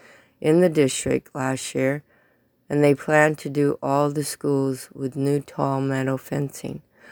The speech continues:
I asked my boss, "If the metal telephone poles are hollow inside, basically anyone can dig a hole from the bottom up through the pole and basically attach anything they want to the inside of the pole."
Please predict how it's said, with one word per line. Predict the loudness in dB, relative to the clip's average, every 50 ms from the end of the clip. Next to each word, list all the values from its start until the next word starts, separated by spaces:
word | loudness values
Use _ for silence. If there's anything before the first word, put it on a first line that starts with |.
| -20 -20 -10 _
I | 2 6
asked | 6 6 6 4 2 -2 -6
my | -6 -4 -4
boss, | -2 0 0 0 0 -2 -4 -6 -10 -14 _ _ -16
"If | -16 -10 -4
the | 0 2
metal | 4 4 4 4 2 0
telephone | -2 -2 -2 -2 -2 -2 -2 -4 -4 -4 -4
poles | -6 -4 -2 -2 -2 -2 -2 -4 -6
are | -8 -8 -8 -10 _ _ _ _ _ _ -20 _ _ _ _ _ _ 0
hollow | 4 4 6 6 4 2 0 -2
inside, | -4 -6 -6 -6 -6 -4 -2 -2 0 0 -2 -4 -6 _ _ _ _ _ _ _ _ _ _ _ _ _ _ _ _ _ _ 4
basically | 6 6 6 6 4 2 -2 -4 -2 -2 -2 -2
anyone | 0 -2 0 0 0 0 0 0 0 0 -2 -4
can | -6 -8 -8 -6 -6 -4 -4
dig | -2 -2 0 0
a | -2 -2
hole | 0 2 4 4 4 4 2 0 -2 _ _ _ _ _ _ _
from | -6 0 2 4 4 4
the | 4 4
bottom | 4 4 4 4 4 2 2 2
up | 2 0 -2 -4 _ _ _
through | -8 -2 2 2 4 4
the | 2 0
pole | 0 0 0 2 2 0 -2 _ -8
and | -6 -4 0
basically | 4 4 4 4 2 -2 -6 -4 -4 -4 -2 0
attach | -2 -2 -4 -2 0 0 0 0 -2 -4
anything | -4 -2 -2 -2 -2 -2 0 0 2
they | 2 2 2
want | 2 4 4 4 4 2 0 _ _
to | -16 -10 -6
the | -4 -2 -2 -2
inside | -2 -2 -4 -4 -4 -4 -2 -2
of | -2 -4
the | -6 -8
pole." | -8 _ -4 -2 -2 -2 -2 -4